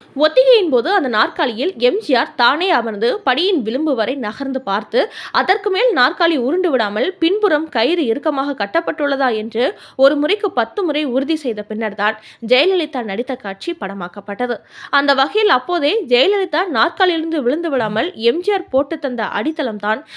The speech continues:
பின்னாளில் அ தி மு கவின் நாற்காலியில் தலைமை பொறுப்பில் அமர்ந்து கடைசி வரை ஜெயலலிதாவை கீழே விழாமல் பார்த்து கொண்டது என்றால் அது மிகையல்ல. நண்பர்களே, மற்றும் ஒரு சுவாரஸ்யமான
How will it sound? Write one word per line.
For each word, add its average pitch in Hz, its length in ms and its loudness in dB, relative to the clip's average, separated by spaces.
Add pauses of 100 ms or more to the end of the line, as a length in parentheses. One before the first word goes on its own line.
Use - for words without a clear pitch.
(120)
பின்னாளில் 392 560 4
அ 294 200 4
தி 453 100 6
மு 392 160 -2
கவின் 330 320 2
நாற்காலியில் 233 760 -2
தலைமை 269 400 -4
பொறுப்பில் 262 480 -2
அமர்ந்து 220 560 -6 (160)
கடைசி 285 400 -2
வரை 294 340 0
ஜெயலலிதாவை 311 720 0
கீழே 320 320 -2
விழாமல் 220 400 -4
பார்த்து 269 340 -6
கொண்டது 254 300 -6
என்றால் 202 440 -8
அது 196 220 -10
மிகையல்ல. 208 520 -8 (1500)
நண்பர்களே, 320 720 -2
மற்றும் 370 400 0
ஒரு 311 180 0
சுவாரஸ்யமான 254 680 -4